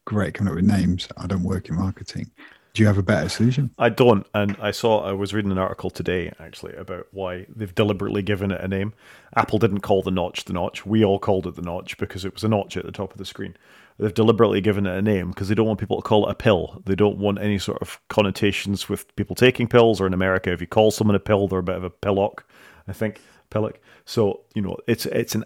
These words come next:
Speaker 2: active move on their part to call that area of the screen something so that it doesn't get a worse name, like notch. So I get it, but the guy said
Speaker 1: You know
Speaker 2: dyna-
Speaker 1: what, you are, you are better to own the name, aren't you, I guess? They could call it floated notch.
Speaker 2: Well, yeah,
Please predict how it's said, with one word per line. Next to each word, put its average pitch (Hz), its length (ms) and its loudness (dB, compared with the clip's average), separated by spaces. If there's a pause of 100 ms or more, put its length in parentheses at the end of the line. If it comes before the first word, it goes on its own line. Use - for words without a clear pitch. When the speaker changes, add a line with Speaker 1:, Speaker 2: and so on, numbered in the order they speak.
Speaker 2:
active 117 480 2
move 110 340 6
on 87 180 -2
their 80 140 -8
part - 340 -8
to - 80 -16
call 104 280 4
that 90 200 0
area 101 260 -2
of 90 60 -6
the 90 60 -8
screen 98 360 0
something - 500 -8
so - 160 -8
that 87 100 -6
it 92 60 -6
doesn't 101 240 -2
get 92 180 -4
a 90 40 -8
worse 98 320 -6
name, 95 320 0 (180)
like 98 300 -4
notch. - 360 0 (340)
So 120 280 -4 (180)
I 113 80 0
get 123 260 4
it, - 200 -2 (100)
but 107 220 0
the 113 80 0
guy 139 180 6
said 117 240 2
Speaker 1:
You 123 100 4
know 135 120 10
Speaker 2:
dyna- 143 140 8
Speaker 1:
what, 123 60 4
you 104 100 -2
are, 101 200 -2
you 110 200 2
are 104 140 0
better 90 260 -4
to 95 180 -6
own 92 140 -2
the 90 80 -2
name, 90 260 -2
aren't 90 200 -6
you, 82 80 -10
I 85 60 -10
guess? - 280 -14
They 117 100 2
could 165 140 6
call 120 200 6
it - 80 0
floated 107 460 0
notch. - 340 -6 (800)
Speaker 2:
Well, 170 260 -2
yeah, 160 640 0